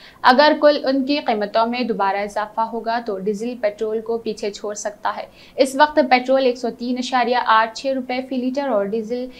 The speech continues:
एक सौ तीन अशारिया आठ तीन रुपये फी लीटर पर है और इस इजाफे के बाद मुंबई में पेट्रोल एक सौ पन्द्रह अशारिया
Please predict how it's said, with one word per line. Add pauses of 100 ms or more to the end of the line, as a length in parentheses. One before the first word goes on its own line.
(160)
एक
सौ
तीन
अशारिया
आठ
तीन
रुपये
फी
लीटर
पर
है (280)
और
इस
इजाफे
के
बाद
मुंबई
में
पेट्रोल
एक
सौ
पन्द्रह
अशारिया